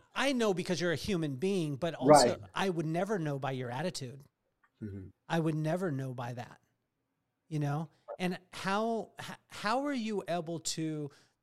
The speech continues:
Speaker 1: it's, it's one thing to have that attitude. And then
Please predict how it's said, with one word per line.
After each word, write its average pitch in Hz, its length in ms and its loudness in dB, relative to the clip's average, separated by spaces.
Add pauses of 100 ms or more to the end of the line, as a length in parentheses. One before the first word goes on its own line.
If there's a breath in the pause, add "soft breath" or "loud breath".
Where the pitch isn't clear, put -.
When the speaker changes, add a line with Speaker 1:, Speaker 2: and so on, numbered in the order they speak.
Speaker 1:
it's, 190 220 -6
it's - 200 -4
one 254 280 -2
thing 240 240 -2
to 190 100 -4
have 170 400 -4
that 151 260 -4
attitude. 139 600 -8 (1700 soft breath)
And 190 200 0
then 226 300 0